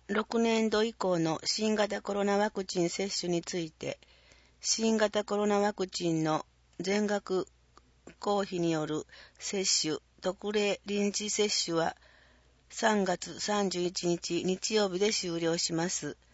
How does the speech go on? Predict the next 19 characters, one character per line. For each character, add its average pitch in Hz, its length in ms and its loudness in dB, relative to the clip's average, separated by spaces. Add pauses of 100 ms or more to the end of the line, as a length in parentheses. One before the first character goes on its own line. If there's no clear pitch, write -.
(340)
四 - 180 -6
月 196 300 2
一 202 280 -4
日 175 540 -2
月 175 320 -2
曜 214 160 2
日 185 160 -2
以 196 60 -8
降 160 260 -4
は 151 280 -2
予 190 140 -4
防 214 220 -4
接 208 220 -4
種 208 240 -2
法 160 260 -4
の 151 220 -2 (540)
B 208 260 -2
類 202 160 2
疾 208 280 -4